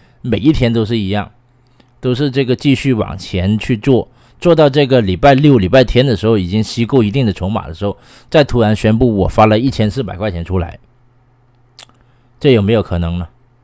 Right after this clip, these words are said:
因为鲍威尔今天说的是继续嘛，继续无限量化宽松嘛，他那个盘就拉起来了。但是明天一个，一，他那个盘拉起来很大，但是明天这个政客一说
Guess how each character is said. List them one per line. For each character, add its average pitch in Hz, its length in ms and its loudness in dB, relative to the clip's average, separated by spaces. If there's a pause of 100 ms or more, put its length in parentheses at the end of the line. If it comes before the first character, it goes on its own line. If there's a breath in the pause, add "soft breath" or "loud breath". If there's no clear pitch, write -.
(400)
因 147 100 0
为 185 80 6
鲍 160 200 4
威 143 140 4
尔 110 120 4
今 120 160 0
天 139 120 4
说 131 220 4
的 127 80 4
是 - 160 -6
继 156 220 2
续 147 320 -2
嘛， 90 200 -4
继 139 160 -2
续 123 240 -2
无 98 220 -4
限 120 160 -2
量 123 140 0
化 107 100 0
宽 98 180 -4
松 92 160 -4
嘛， 90 80 -6 (300 soft breath)
他 131 140 -2
那 151 100 0
个 131 140 0
盘 107 280 -2
就 127 120 2
拉 113 200 6
起 - 140 -4
来 82 160 -4
了。 85 140 -8 (600 soft breath)
但 175 80 6
是 170 80 4
明 139 240 0
天 139 240 0
一 127 160 0
个， 147 300 6
一， 127 260 0 (320)
他 147 120 2
那 156 120 0
个 147 80 2
盘 117 200 2
拉 127 160 4
起 107 100 -2
来 98 160 2
很 85 220 -2
大， 120 180 2
但 143 160 0
是 135 80 0
明 113 220 0
天 120 180 2 (540 soft breath)
这 131 120 -2
个 120 300 6
政 156 180 4
客 147 240 4
一 160 160 4
说 135 260 2